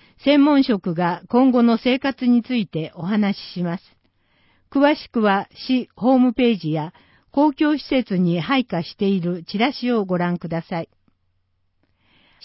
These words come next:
市ホームページのキューアールコードがあります。ハイリスクアプローチ。対象となる人への個別支援。表。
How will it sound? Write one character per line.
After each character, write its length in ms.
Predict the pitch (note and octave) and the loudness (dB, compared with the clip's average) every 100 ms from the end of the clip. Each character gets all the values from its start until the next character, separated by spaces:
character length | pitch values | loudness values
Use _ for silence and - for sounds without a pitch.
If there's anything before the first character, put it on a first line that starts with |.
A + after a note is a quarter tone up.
| - | -2
市 280 | C#4+ C4 - - | 2 2 -2 -2
ホ 220 | A3+ D4 | 2 4
ー 20 | |
ム 180 | D4 C#4+ | 2 0
ペ 220 | D4 C#4 | 0 0
ー 40 | |
ジ 140 | F#3+ E3+ | 0 -2
の 220 | D#3+ D#3+ - | -2 -4 -4
キ 120 | C4+ | -2
ュ 160 | D4+ D4 | 2 2
ー 120 | D4 | 2
ア 20 | |
ー 40 | C4+ | 0
ル 140 | C4+ | 0
コ 180 | C#4 B3+ | 2 2
ー 40 | |
ド 140 | E3 C#3+ | 2 -4
が 100 | D3+ | -4
あ 60 | |
り 160 | C#3+ C#3+ | -4 -4
ま 160 | C#3+ | -4
す。 60 | - _ _ _ _ _ _ _ _ _ _ _ _ _ _ _ _ _ _ _ _ _ _ | -8 _ _ _ _ _ _ _ _ _ _ _ _ _ _ _ _ _ _ _ _ _ _
ハ 160 | - C4 | -2 0
イ 140 | D4+ | 2
リ 160 | C4+ C4+ | 0 -2
ス 160 | - - | -4 -6
ク 260 | F#3 F3 | -4 -4
ア 80 | F3+ | -6
プ 160 | - A3+ | -2 2
ロ 200 | G3+ D3+ | 4 2
ー 40 | |
チ。 280 | - D#3 _ _ _ _ _ _ | -6 -18 _ _ _ _ _ _
対 180 | B3+ C#4+ | -2 0
象 240 | - C#4 B3+ | 2 0 0
と 120 | A#3+ | 2
な 180 | A#3+ A#3+ | 2 2
る 120 | G#3 | -2
人 280 | - G#3 F#3+ | -4 0 0
へ 120 | D#3 | 0
の 240 | D#3 D3+ | -4 -8
個 180 | - F#3+ | -6 -2
別 200 | B3 A#3+ - - | 0 -2 -8 -6
支 120 | E3+ | -4
援。 220 | C#3 - _ _ _ _ _ _ _ _ - | -4 -10 _ _ _ _ _ _ _ _ 4
表。 400 | B3 A3+ G3 | 6 6 2